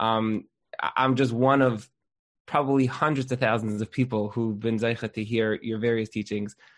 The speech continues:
Um, I wanna thank you very much for giving again of your precious time, and thank you to your Rebbetzin for giving up, um, of you as well. Um, thank you to Torah Anytime for allowing the show, for promoting the show, and thank you to everybody who has tuned in and logged in.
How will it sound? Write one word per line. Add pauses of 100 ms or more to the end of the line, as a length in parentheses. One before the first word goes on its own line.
(180)
Um,
I
wanna
thank
you
very
much
for
giving
again
of
your
precious
time,
and
thank
you
to
your
Rebbetzin (320)
for
giving
up, (580)
um,
of
you
as
well. (340)
Um,
thank
you
to
Torah
Anytime
for (220)
allowing
the
show,
for
promoting
the
show,
and
thank
you
to
everybody
who
has
tuned
in
and
logged
in.